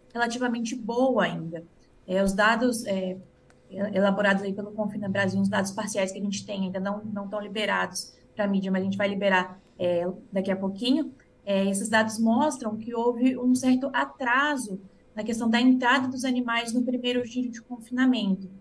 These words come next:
Esses animais entraram bastante em agosto, é, outubro, é, agosto e setembro, quer dizer. Então, essa oferta de animais deu uma atrasada em agora,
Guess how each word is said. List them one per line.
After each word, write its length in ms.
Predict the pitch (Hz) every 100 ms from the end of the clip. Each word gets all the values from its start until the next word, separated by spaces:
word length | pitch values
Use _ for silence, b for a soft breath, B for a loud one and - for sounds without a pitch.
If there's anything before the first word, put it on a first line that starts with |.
| b b _
Esses 160 | 196 220
animais 380 | 220 226 226 240
entraram 440 | 226 233 240 240
bastante 960 | 233 302 320 - 240 285 311 - 202 - - _
em 140 | 226
agosto, 800 | 226 226 208 220 262 254 - 226 220 -
é, 300 | 202 208 196
outubro, 720 | 220 220 233 240 233 254 - -
é, 220 | 185 185 -
agosto 360 | 208 220 226
e 40 | -
setembro, 500 | 262 262 208 196 185
quer 140 | 196
dizer. 340 | 190 175 165 - _ _ _ _ -
Então, 460 | 220 247 277 254 B B
essa 280 | - 214 226
oferta 420 | 226 247 277 320
de 80 | 277
animais 380 | 254 233 226 226
deu 240 | 208 277
uma 140 | 320 320
atrasada 600 | 269 247 226 226 262 302 - _ _
em 140 | 233 247
agora, 560 | 233 226 214 196 196